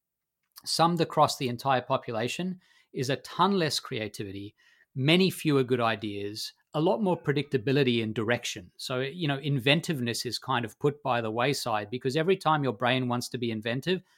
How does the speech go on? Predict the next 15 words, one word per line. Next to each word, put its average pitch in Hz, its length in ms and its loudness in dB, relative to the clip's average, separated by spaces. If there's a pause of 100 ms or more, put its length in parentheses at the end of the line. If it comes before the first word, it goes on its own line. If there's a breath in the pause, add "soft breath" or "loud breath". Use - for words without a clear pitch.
(160)
you 131 100 -4
tell 156 220 4
it, 139 120 2
"Hang 156 180 2
on 135 100 4
a 120 60 -2
second, 113 440 -2 (260)
this 147 220 -2
is 135 100 2
too 123 220 -4
hard. 107 360 0 (260 soft breath)
I'm 127 140 -2
gonna 117 160 -2
play 120 260 0
another 110 460 -2